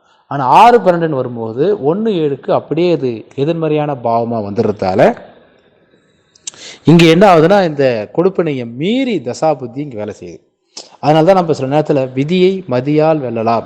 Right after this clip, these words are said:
அப்படின்னா என்னன்னா, விதி என்ன பாவத்தை தொடர்பு கொண்டிருக்கின்றதோ அதற்கு எதிரான பாவத்தை தசாபுத்திகள் தொடர்பு கொள்ளும் போது அவர்களுக்கு அங்க தசாபுத்திகளுடைய ஆதிக்கம் தான் செயல்படும். உதாரணத்துக்கு யாருக்குன்னா ஒருத்தருக்கு ஆறாவது பாவம் வந்து ஒன்பதாவது வீட்டு தொடர்பு கொண்டு அவருக்கு வேலையே கிடைக்காது.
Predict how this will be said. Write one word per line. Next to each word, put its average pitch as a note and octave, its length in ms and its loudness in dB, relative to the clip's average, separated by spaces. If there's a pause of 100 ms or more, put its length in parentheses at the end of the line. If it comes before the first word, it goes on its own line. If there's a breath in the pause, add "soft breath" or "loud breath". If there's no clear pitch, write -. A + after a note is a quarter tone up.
(140)
அப்படின்னா A#2 400 -4
என்னன்னா, A2 300 -2 (560 soft breath)
விதி G3+ 480 6
என்ன F3+ 300 4
பாவத்தை D3+ 720 2
தொடர்பு C#3 340 -2
கொண்டிருக்கின்றதோ G#2+ 1040 -4 (480 soft breath)
அதற்கு D#3+ 460 2
எதிரான G3+ 500 6
பாவத்தை F3 480 4
தசாபுத்திகள் B2+ 760 -4
தொடர்பு A2+ 260 -10
கொள்ளும் G2 300 -14
போது C#3 160 -6 (440 soft breath)
அவர்களுக்கு E3+ 680 0
அங்க D3 160 -4
தசாபுத்திகளுடைய C3 840 -4
ஆதிக்கம் A2 480 -8
தான் C#3+ 200 -12
செயல்படும். F#2+ 500 -12 (460 soft breath)
உதாரணத்துக்கு E3 600 4 (240)
யாருக்குன்னா F3 400 2
ஒருத்தருக்கு F3+ 360 -2
ஆறாவது E3+ 500 0
பாவம் D3 240 -2
வந்து D3+ 220 -12
ஒன்பதாவது D3+ 460 -8
வீட்டு C3+ 180 -6
தொடர்பு A2+ 320 -12
கொண்டு A#2 180 -8
அவருக்கு D#3+ 260 -4
வேலையே E3+ 320 4
கிடைக்காது. A2+ 400 -4